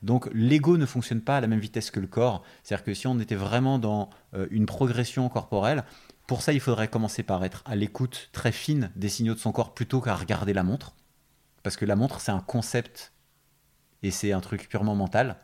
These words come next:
genre une minute, deux minutes ou quoi. C'est plutôt comment je me suis senti dedans, combien de temps j'ai mis à récupérer derrière, à quel point j'ai bien récupéré. Donc ça, ça va être le schéma de progression. Et le corps va s'adapter, oui,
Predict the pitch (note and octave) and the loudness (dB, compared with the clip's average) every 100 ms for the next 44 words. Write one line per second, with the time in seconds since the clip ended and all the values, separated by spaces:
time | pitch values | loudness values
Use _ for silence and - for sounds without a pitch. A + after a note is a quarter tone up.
0 | _ - F#2 F#2+ G2 G2 G2 G2+ G#2 F#2+ | _ -10 -4 -2 0 0 2 0 -2 -2
1 | F#2 F#2+ F#2 F#2+ A2+ - - - - A2 | 0 0 -4 -4 -4 -4 -10 -8 -6 -4
2 | A2+ - C#3 C#3+ - - _ - D3 D#3 | -2 2 2 0 -14 -20 _ 0 2 4
3 | C3+ B2 - A#2 - A2 - G#2+ A#2+ _ | 2 0 -2 -4 -2 -4 -4 -10 -10 _
4 | F2+ G2 F#2+ G#2+ D#3 - - B2+ B2 B2 | -6 -4 -2 -2 -4 -10 -2 2 4 2
5 | B2 B2 A2 A2 G#2+ G2+ F#2+ F#2 F#2+ - | 0 -2 0 0 0 0 -2 -6 -8 -8
6 | F#2+ G2 G2 F#2 F2+ F#2+ B2 - A2 - | -4 -2 -2 -2 -2 -2 -4 -6 -6 -6
7 | G#2+ - A#2+ G#2 F#2+ G2 F#2 - F2+ G2 | -6 -4 -4 -2 -2 -2 -4 -6 -4 -2
8 | F#2 C3+ - - - G2 - E3 E3+ A#2+ | -2 -4 -8 -18 -6 -6 0 0 0 -2
9 | G#2+ G#2+ G#2 - G#2 G2+ A2 - - F2+ | -2 -4 -6 -6 -4 -2 -2 -4 -10 -4
10 | G2 - - A2 G2+ G2+ - F2+ - - | -4 -6 -6 -4 -2 -2 -4 -8 -10 -20
11 | - G#2+ A2 A#2+ D#3 D#3+ B2+ - - G2 | -6 0 2 2 4 4 0 -8 -6 -2
12 | G#2 G#2+ G#2+ - G3 D#3 C3 | 0 2 0 0 0 2 0